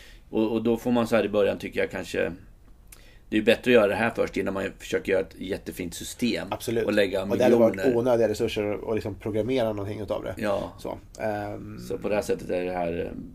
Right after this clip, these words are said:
Speaker 1: bra. Det där, det är ju lite, förstås, på U L-utbildningen som vi håller.
Speaker 2: Mm.
Speaker 1: Det, där tycker jag det är huret
Speaker 2: Mm.
Speaker 1: som är den stora frågan.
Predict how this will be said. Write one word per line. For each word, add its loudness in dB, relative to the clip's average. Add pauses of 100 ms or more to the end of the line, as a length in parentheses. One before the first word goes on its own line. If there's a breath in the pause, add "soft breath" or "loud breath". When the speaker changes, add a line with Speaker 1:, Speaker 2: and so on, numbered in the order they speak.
(120)
Speaker 1:
bra. -8 (600 loud breath)
Det 2
där, 8
det 4
är 6
ju 4
lite, 2 (400)
förstås, -6 (920 loud breath)
på 2
U 4
L-utbildningen 0
som -6
vi -2
håller. -2 (440)
Speaker 2:
Mm. -6
Speaker 1:
Det, 0
där 0
tycker -4
jag 0
det -2
är 0
huret -2 (400)
Speaker 2:
Mm. 0
Speaker 1:
som -2
är 2
den -4
stora 4
frågan. -2